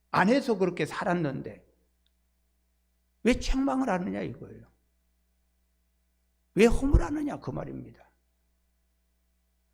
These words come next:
누가 그 뜻을 대적하느냐? 인간들이 그렇게 말하니까 누가 그 뜻을 대적하느냐? 바울이 지금 하는 말이죠. 하나님이 하신 일 대적할 수 없다.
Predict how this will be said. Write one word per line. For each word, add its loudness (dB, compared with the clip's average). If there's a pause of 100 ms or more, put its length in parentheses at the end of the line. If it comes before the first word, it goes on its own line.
(360)
누가 6
그 0
뜻을 0 (600)
대적하느냐? -2 (2000)
인간들이 4
그렇게 -2
말하니까 -4
누가 -4
그 -6
뜻을 -2
대적하느냐? -6 (420)
바울이 -2
지금 -8
하는 -6
말이죠. -12 (1080)
하나님이 -2
하신 -6
일 -6 (380)
대적할 -10
수 -12
없다. -16